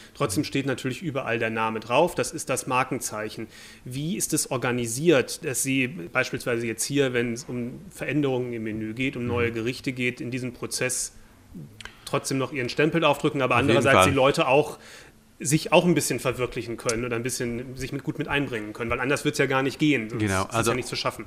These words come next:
Speaker 2: also Schloss Schauenstein und die Casa Caminada, das ist ja die Basis. Also wir machen eigentlich alles von hier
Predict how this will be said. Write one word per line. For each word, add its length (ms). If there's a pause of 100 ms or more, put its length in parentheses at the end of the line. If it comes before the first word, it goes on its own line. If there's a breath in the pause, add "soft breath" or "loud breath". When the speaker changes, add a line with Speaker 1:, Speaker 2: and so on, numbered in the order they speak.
Speaker 2:
also 200
Schloss 260
Schauenstein 440
und 120
die 60
Casa 280
Caminada, 220
das 100
ist 60
ja 80
die 100
Basis. 640
Also 160
wir 100
machen 220
eigentlich 180
alles 220
von 140
hier 280